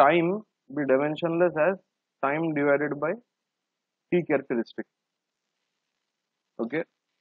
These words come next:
so let's see what we obtain. So from this particular equation, we will have rho U C, right?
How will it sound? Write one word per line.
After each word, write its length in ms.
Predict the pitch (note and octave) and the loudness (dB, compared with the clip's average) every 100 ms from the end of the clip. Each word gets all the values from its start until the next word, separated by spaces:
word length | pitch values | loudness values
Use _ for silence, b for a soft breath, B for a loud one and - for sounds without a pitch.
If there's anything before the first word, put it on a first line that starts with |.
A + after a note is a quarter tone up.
| _ - | _ 2
so 80 | |
let's 260 | F3+ F#3+ - | 4 2 0
see 220 | G3+ G#3+ | 0 2
what 260 | F3+ F3 E3+ | 6 6 6
we 120 | E3+ | 4
obtain. 380 | C3+ - E3 F#3 - _ _ _ _ _ _ _ _ _ _ _ _ _ _ _ _ _ _ _ _ _ _ _ _ _ D#3+ | 4 2 -4 -4 -10 _ _ _ _ _ _ _ _ _ _ _ _ _ _ _ _ _ _ _ _ _ _ _ _ _ -4
So 100 | D3+ | 2
from 220 | F3 E3 | 2 6
this 160 | E3+ F#3 - | 4 4 4
particular 440 | F3 F3 F3 E3+ | 6 6 6 4
equation, 500 | C#3 D3+ D3 F3 E3 | 2 -2 -2 -2 0
we 100 | D3 | 0
will 200 | D3+ D3 | 0 4
have 240 | C#3 E3+ - - | 4 4 0 -6
rho 520 | A#2 C3+ D#3+ F#3 F#3 - | 0 4 4 4 0 -8
U 340 | A#2+ C3 C#3 - E3+ | -2 0 -2 -4 -2
C, 220 | F3+ A3+ - _ _ _ _ _ _ _ _ _ _ B2+ | 0 -2 -10 _ _ _ _ _ _ _ _ _ _ 0
right? 220 | D3 | 0